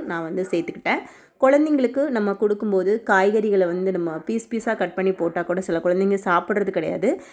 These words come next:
இந்த மாதிரியான நிறைய காயெல்லாம் சேர்த்து உங்களுக்கு இன்னும் அதுல என்னென்ன விருப்பம், முட்டைக்கோஸ் கூட சேர்த்துக்கலாம். இந்த மாதிரி காய்கறிகள்லாம் சேர்த்துட்டு, அ, கேப்சிகம் இதெல்லாம் சேர்த்துக்கலாம்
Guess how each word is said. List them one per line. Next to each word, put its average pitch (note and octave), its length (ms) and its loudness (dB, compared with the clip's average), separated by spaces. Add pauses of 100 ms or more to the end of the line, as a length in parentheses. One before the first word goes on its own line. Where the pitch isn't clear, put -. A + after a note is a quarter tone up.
(200)
இந்த C#4+ 220 4
மாதிரியான A3+ 560 2
நிறைய G3 340 2
காயெல்லாம் F#3 520 2
சேர்த்து F3 340 -2
உங்களுக்கு G3+ 360 0
இன்னும் B3 160 2
அதுல G3 200 2
என்னென்ன G#3 240 0
விருப்பம், F#3+ 420 -2
முட்டைக்கோஸ் A3 460 -2
கூட F#3+ 180 2
சேர்த்துக்கலாம். E3+ 580 -2
இந்த G3 120 -2
மாதிரி A3 240 0
காய்கறிகள்லாம் G3+ 680 2
சேர்த்துட்டு, F3+ 460 -4 (500)
அ, G3 80 -4 (340)
கேப்சிகம் F#3+ 600 0
இதெல்லாம் F3+ 320 -4
சேர்த்துக்கலாம் E3+ 500 -2